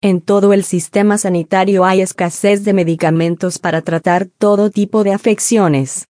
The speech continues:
Hay escasez de Adderall. En los últimos años ha habido escasez de suero fisiológico, morfina y medicamentos contra el cáncer.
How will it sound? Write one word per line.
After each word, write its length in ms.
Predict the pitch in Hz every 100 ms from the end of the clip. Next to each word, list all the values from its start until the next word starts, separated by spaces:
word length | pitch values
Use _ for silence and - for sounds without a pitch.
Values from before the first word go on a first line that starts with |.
| _ _ _ _ _
Hay 200 | 185 185
escasez 560 | 185 - 175 165 196 185
de 100 | 214
Adderall. 380 | 202 185 147 135 _ _ _ _ -
En 160 | 226
los 180 | 220 214
últimos 520 | 226 214 214 196 -
años 340 | 202 196 190 185
ha 100 | 175
habido 360 | 175 202 220
escasez 640 | 208 - 180 170 - 202 196
de 120 | 165
suero 420 | - 190 196 202
fisiológico, 920 | - 208 190 175 185 185 208 202 262 - _
morfina 520 | 202 190 175 220 226 220
y 60 |
medicamentos 880 | 208 185 190 - 180 190 220 240 233
contra 320 | 247 233 202
el 100 | 214
cáncer. 480 | 220 185 151 143